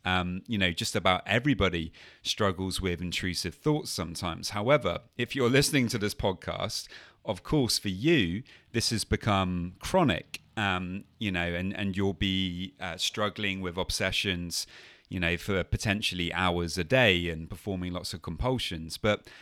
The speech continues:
again, there's lots of different levels here.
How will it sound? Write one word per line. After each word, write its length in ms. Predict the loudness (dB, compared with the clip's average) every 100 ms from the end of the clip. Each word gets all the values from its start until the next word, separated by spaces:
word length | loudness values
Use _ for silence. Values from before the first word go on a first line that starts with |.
| -12 -8
again, 340 | 2 4 4
there's 180 | 0 -2
lots 360 | 0 0 0
of 120 | -4 -4
different 380 | -6 -6 -10
levels 460 | -2 -2 -2 -6 -4
here. 340 | -4 -6 -8